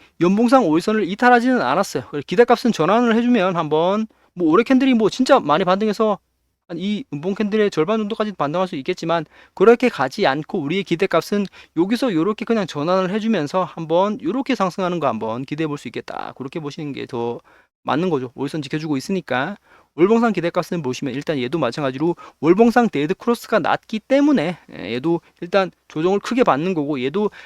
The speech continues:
상승을 시작하려면 우리가 월봉, 월선부터 회복해야 되니까 아직 월선을 회복해주지 못했습니다. 그래서 월선 빨리 회복해주면 좋겠다고 월봉상, 월선 회복하려면 당연히 주봉상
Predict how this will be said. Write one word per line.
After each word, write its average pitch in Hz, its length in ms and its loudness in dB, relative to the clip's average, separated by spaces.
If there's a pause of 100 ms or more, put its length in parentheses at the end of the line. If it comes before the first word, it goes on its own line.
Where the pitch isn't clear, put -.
상승을 247 520 2
시작하려면 254 600 4
우리가 143 260 0
월봉, 156 460 0
월선부터 190 580 0
회복해야 196 340 -2
되니까 143 360 -4
아직 135 460 -4
월선을 147 440 -4
회복해주지 175 460 -4
못했습니다. 131 680 -4
그래서 123 200 -10
월선 156 400 -6 (240)
빨리 185 360 -2 (280)
회복해주면 202 460 -2
좋겠다고 151 800 -2 (600)
월봉상, 202 440 4
월선 147 260 -2
회복하려면 156 480 -2
당연히 127 420 -4
주봉상 165 720 -2